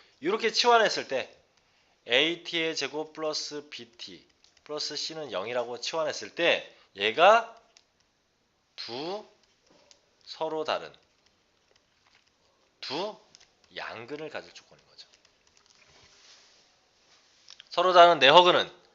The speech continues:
둘 다 무슨 근이어야 돼? 음수인 근이 나와야죠. 서로 다른 두 음근일 조건이야.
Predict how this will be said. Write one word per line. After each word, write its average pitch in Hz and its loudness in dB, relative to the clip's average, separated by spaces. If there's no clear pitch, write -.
둘 131 -12
다 147 6
무슨 147 -8
근이어야 135 -2
돼? 92 -10
음수인 143 -10
근이 131 -10
나와야죠. 110 -8
서로 120 -6
다른 82 -14
두 131 -18
음근일 98 -20
조건이야. - -20